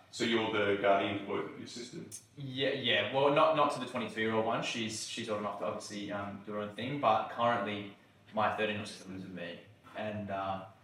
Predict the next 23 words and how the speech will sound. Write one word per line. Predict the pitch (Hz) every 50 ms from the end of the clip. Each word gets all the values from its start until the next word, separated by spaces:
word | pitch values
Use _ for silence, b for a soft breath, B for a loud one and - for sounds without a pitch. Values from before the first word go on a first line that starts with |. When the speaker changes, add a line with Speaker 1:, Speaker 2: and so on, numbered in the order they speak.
| -
Speaker 2:
still | - - 170 170
has | 165 165 160
a | 151
relationship | 139 127 120 - - - 135 - 131 127 -
with, | 120 - - 117
with | 117 107
my | 113 104 107
mum | 107 104 104
and | 104 -
dad. | - - - - - -
But, | - 110 - 107
like, | 104 101 - -
just | 110 104 - - - -
the | 110
situation | - - 101 - 139 143 113 104 - 101 107 104
that | 101 101
would | 104
be, | 104 104 104
that | 104 98
would | 95 101 98
be | 104 101 104 - - b b b b b b
a | 104
very | 104 - 123 110 101 101 101 98 95